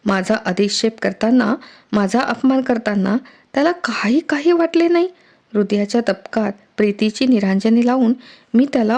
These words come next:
ओवाळीत असताना त्याने ते तबक उन्मत्ताप्रमाणे उधळून लावले. मी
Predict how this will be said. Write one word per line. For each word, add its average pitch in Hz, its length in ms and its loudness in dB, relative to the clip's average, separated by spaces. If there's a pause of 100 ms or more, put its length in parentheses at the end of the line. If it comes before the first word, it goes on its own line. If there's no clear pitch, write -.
(120)
ओवाळीत 214 500 0
असताना 247 480 -2 (240)
त्याने 226 280 2
ते 233 220 0 (120)
तबक 202 260 0 (460)
उन्मत्ताप्रमाणे 277 1040 2 (280)
उधळून 226 360 0
लावले. 208 320 -2 (500)
मी 240 280 4